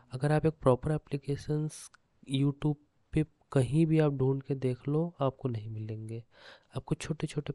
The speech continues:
पार्ट्स में मिलेंगे। अगर आपको बड़ा कुछ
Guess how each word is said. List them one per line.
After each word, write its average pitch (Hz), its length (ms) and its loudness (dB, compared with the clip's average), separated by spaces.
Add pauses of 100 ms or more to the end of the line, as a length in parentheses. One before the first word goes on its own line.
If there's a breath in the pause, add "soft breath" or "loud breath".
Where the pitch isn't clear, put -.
पार्ट्स 120 380 -4
में 113 80 -6
मिलेंगे। 110 480 -6
अगर 127 260 0
आपको 147 320 -2
बड़ा 135 380 0 (580 loud breath)
कुछ - 400 0